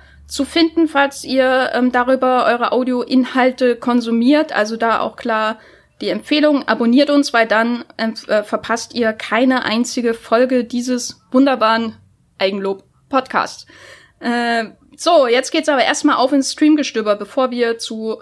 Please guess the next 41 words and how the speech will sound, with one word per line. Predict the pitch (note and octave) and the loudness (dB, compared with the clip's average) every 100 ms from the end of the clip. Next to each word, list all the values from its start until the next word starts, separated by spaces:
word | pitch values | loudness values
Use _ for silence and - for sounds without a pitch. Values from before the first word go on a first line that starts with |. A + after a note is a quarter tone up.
| G#3 | -8
The | |
Mandalorian | G#3+ A3 A3 A3 G#3+ G#3+ A#3 B3 A3+ A3 A3 | -4 -2 -2 0 2 2 4 2 0 -2 -4
kommen, | - D4+ D#4+ D#4+ | 2 4 4 2
unserem | C#4 B3 B3 A#3+ G#3+ - | 0 0 0 -2 -4 -16
großen | - B3 B3+ A#3 | -4 -2 -2 -2
Hauptthema | A#3+ B3 - C4 A3+ A3 | -4 -4 -4 -4 -2 -4
des | A3+ - | -6 -8
Tages. | - G#3 A3 A#3+ A3 G3 G3+ - - - - - _ | -4 0 0 0 -2 -6 -8 -10 -14 -18 -20 -20 _
Ich | - - | -14 0
kann | C#4+ | 2
ja | D#4 | 4
gleich | D4 C4+ C#4+ | 4 2 2
mal | C4+ | 2
anfangen, | G3 D#4 G4 B3 B3 F4 - - - - | 2 2 2 0 2 2 -2 -12 -16 -20
<laughs> | _ _ _ _ - | _ _ _ _ -2
was | - B3+ | -2 0
ich, | C#4 B3+ - | -2 -2 0
äh, | C4 B3 C4+ | 2 2 0
zuletzt | - B3 C4 - | -2 0 -2 -2
geschaut | C4+ - A#3+ C#4+ D#4+ | -4 0 0 0 0
hab. | A3 - - | 0 -2 -6
Äh, | A3 A3+ G#3+ | -2 0 0
ich, | A3+ - | -4 -10
ich | B3 A3+ A3+ - - - | -8 -8 -8 -18 -20 -6
hab | B3+ | -2
in | C#4 C#4 | 4 4
dem, | B3 A#3+ | 4 0
äh, | - A3 | 0 -4
Podcast | G#3+ C#4+ D4 C4+ C4 | 0 -2 0 0 2
mit, | C4 B3 - | 0 0 -4
äh, | - A3 | -2 0
unserer | G#3+ A3+ A#3 A3 G#3+ | 2 0 0 0 0
Serienjunkies-Kollegin | G#3 A#3+ C4+ B3+ B3 B3+ A#3+ - A#3+ A3+ A3+ A3+ B3 | 0 2 2 2 -2 -2 -6 -4 -2 0 -2 -2 0
Hannah, | C4+ C#4 B3+ | 2 2 0
ähm, | - A3+ | -4 -4
ja | A#3 A3+ A3+ | -2 -2 -2
schon | B3 A3 | -4 -4
erzählt, | A3 G#3+ B3+ B3 | -4 0 0 0
dass | A3 | -4
ich | G#3+ - | -8 -8
gerade, | - G#3 G#3 | 0 0 2